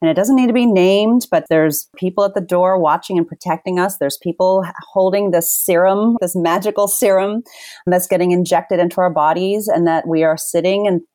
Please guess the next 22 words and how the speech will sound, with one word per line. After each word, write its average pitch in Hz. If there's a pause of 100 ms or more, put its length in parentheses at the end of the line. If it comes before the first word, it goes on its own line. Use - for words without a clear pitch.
reflecting 190
and 170
then 175
exiting 180
back 165
into 180
the 175
sunlight. 190
I 151
mean, 160
this 269
is 247
a 139 (260)
powerful 214
set 180
of 139
civic 175
gatherings 151
happening 143
around 135
the -
country. -